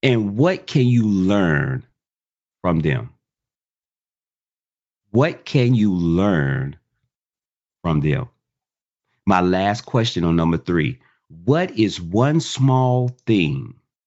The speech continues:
that you can do today that makes you feel uncomfortable? It could be getting online, talking live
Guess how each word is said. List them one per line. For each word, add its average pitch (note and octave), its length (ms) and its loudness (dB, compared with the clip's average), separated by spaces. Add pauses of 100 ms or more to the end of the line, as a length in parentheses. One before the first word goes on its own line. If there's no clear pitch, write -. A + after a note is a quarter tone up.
(200)
that D#2+ 220 -2
you A#2 240 2
can D#3+ 280 0
do G2+ 260 2
today F2 760 -4 (720)
that F#2+ 160 0
makes G2 760 0
you F#2+ 260 -2
feel C#2+ 840 -4 (600)
uncomfortable? - 840 -4 (1120)
It - 100 0
could A2+ 160 -2
be G2+ 340 -2 (160)
getting A2+ 320 0
online, A#2+ 840 0 (720)
talking B2+ 400 2
live A2 680 0